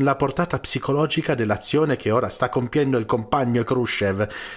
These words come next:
a favore del disarmo e della pace." "Giusto", approvò il compagno Nanni Scamoggia, un pezzaccio di giovane Marcantonio Trasteverino,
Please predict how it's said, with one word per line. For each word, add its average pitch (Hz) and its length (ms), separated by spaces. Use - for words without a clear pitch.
a 95 80
favore 110 400
del 101 180
disarmo 113 560
e 107 40
della 98 240
pace." - 520
"Giusto", 113 920
approvò 120 520
il 123 60
compagno 113 600
Nanni 107 300
Scamoggia, 87 680
un 202 120
pezzaccio 127 680
di 104 160
giovane 127 400
Marcantonio 139 760
Trasteverino, 113 800